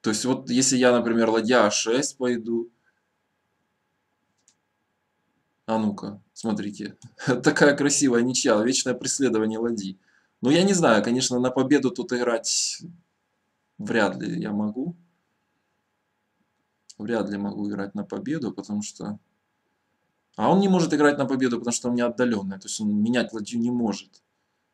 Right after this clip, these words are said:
Смотрите, какой интересный получается, э, конец вот этого окончания. Так понимаю, что всё, да? То есть,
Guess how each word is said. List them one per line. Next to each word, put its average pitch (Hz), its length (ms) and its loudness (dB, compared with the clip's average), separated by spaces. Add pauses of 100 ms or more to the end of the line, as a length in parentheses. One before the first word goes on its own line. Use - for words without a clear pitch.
(520)
Смотрите, 127 360 2
какой 117 260 -2
интересный 110 640 2
получается, 104 840 -2 (500)
э, - 220 -6
конец 117 460 0
вот 107 100 -6
этого 110 280 -2
окончания. 110 460 -4
Так 139 160 0
понимаю, 160 300 2
что 160 160 -4
всё, 120 360 -2
да? 147 340 -2 (840)
То 107 100 -8
есть, - 180 -4